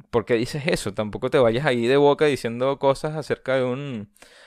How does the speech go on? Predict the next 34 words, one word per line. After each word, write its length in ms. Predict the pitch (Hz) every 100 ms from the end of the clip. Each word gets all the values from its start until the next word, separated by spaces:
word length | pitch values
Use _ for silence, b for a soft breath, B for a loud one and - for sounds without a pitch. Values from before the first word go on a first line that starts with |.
| b -
de 120 | 123
un 100 | 113
personaje 380 | 147 135 110 147
de 60 | 135
dibujo 240 | 107 131
animado". 500 | 117 113 180 104 _ b b b b -
Entonces, 680 | 143 143 165 147 123 113 -
em, 880 | 131 131 127 127 127 123 120 117 101 _ _ -
también 300 | 139 135 131
comenta 420 | 151 160 156 185
que 100 | -
esto 220 | 120 -
ayuda 640 | 143 143 143 151 143 147 156
a 40 | 135
enseñar 360 | - 113 110
a 20 |
los 160 | 135 107
niños 640 | 123 151 135 131 165 - -
a 140 | 110 -
que 360 | 113 107 _ -
la 240 | 113 104
palabra 440 | 110 104 110 117 131
no 400 | 147 147 175 _ _ _ _ _ _ -
no 240 | 110 131 123
significa 500 | 156 143 - 113 131
realmente 520 | 117 110 113 113 127
no, 220 | 156 151
sino 340 | - 139 117 104
que 180 | 110
es 100 | 107
parte 380 | - 135 123 -
de 180 | 156 131
un 140 | 117
juego. 520 | - 127 120 101 92